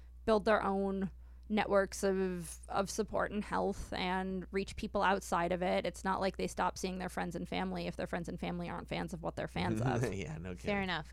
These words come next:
Speaker 3: Okay, so not a cult.
Speaker 1: Not a
Speaker 3: But,
Speaker 1: cult.
Speaker 2: <laughs>
Speaker 3: um, to, to pivot that question, is there a point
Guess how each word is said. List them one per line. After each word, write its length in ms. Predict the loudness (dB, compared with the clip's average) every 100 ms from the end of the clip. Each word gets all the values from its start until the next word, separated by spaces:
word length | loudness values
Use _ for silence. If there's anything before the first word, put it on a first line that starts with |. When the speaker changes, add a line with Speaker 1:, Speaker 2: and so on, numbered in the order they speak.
| -4
Speaker 3:
Okay, 240 | 0 -2
so 200 | 0 0
not 200 | 4 4
a 60 | 4
cult. 380 | 2 0 -2 -12 -8 8
Speaker 1:
Not 180 | 12 12
a 80 | 12
Speaker 3:
But, 240 | 12 12
Speaker 1:
cult. 560 | 12 10 10 8 6 6
Speaker 2:
<laughs> 60 | 8
Speaker 3:
um, 360 | 10 10 6 2 -4 -10 -14 -16 -14 -14 -12 -12 -4
to, 260 | -2 -2 -6
to 560 | -2 0 2 2 2 -2 -12 -16 -16 -10
pivot 440 | -2 0 2 2 4
that 220 | 4 4
question, 680 | 4 4 2 -2 -2 -2 -8 -6 -2
is 220 | 0 2
there 180 | 2 2
a 40 |
point 480 | 0 0 2 0